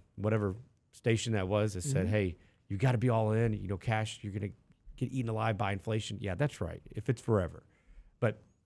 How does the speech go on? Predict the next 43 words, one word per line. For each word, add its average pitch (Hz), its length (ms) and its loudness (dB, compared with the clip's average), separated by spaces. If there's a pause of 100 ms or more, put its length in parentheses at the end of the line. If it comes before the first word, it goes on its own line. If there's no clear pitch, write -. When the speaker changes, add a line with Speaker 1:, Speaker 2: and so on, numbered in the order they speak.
Speaker 1:
if 98 80 -8
you 185 100 6
can 143 160 4
utilize 151 460 6
that 143 100 4
as 120 160 0
an 98 160 0
important 117 380 2
part 127 140 4
of 87 60 -4
your 92 100 -4
strategy, 113 500 2
it 135 100 4
is 98 140 0
a 90 80 -4 (260)
great 113 380 4
tool. 87 300 -8 (1160)
But 131 80 6
we 135 100 8
don't 185 160 10
advocate 165 400 8
Speaker 2:
Yeah. 139 60 6
Speaker 1:
one 143 80 8
hundred 156 180 8
percent 113 400 2
Speaker 2:
No, 294 120 2
Speaker 1:
because 113 260 2
Speaker 2:
no. 214 300 -2 (160)
Speaker 1:
most 175 480 6
people, 98 420 0 (640)
some 185 200 4
of 202 40 6
you 190 60 4
guys 147 200 8
out 120 160 4
there 110 120 4
are 104 40 2
really, 107 360 2 (280)
really 107 140 -2
good 120 160 4
at 98 80 -2
this, 87 160 -8
but 107 160 -4